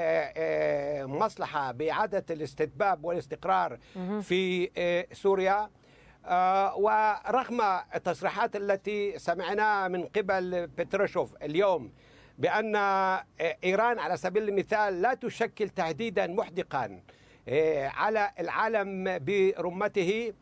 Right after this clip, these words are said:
Speaker 1: آه، آه، أنا لا أع-، لا، لا أعرف كيف على سبيل المثال، آه، آه، بتروشيف يفضي بمثل هذه التصريحات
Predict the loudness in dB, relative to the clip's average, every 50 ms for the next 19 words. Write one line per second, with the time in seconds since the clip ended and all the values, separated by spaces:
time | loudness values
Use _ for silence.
0 | _ -20 -20 -20 -20 -16 -6 -2 0 0 0 0 -2 -2 -4 -8 -10 -4 -2 0
1 | 2 2 2 0 -2 -4 -4 0 0 2 2 2 2 2 4 4 4 2 2 -2
2 | 0 0 0 0 0 -4 -2 0 2 2 2 2 2 0 0 2 0 0 0 0
3 | 0 0 0 -2 -4 -2 0 0 0 0 -2 0 2 2 4 4 4 2 0 -2
4 | -4 -2 -2 -2 -2 -2 0 0 2 0 0 -2 -2 -2 0 0 2 2 4 4
5 | 2 2 0 -6 -10 -18 -20 -20 -20 -20 -20 -14 -4 0 2 4 6 6 6 6
6 | 6 4 4 2 2 4 4 6 4 4 2 2 2 2 2 2 2 0 0 -2
7 | -2 -2 0 2 2 2 2 2 2 2 2 2 0 -8 -16 _ -10 -8 -6 -6
8 | -4 -2 0 2 2 2 2 0 -2 0 2 2 2 0 -2 -2 0 0 0 2
9 | 0 0 0 0 0 0 2 0 0 0 -2 -4 -4 -2 -2 -4 -4 -2 -4 -2
10 | 0 0 0 0 0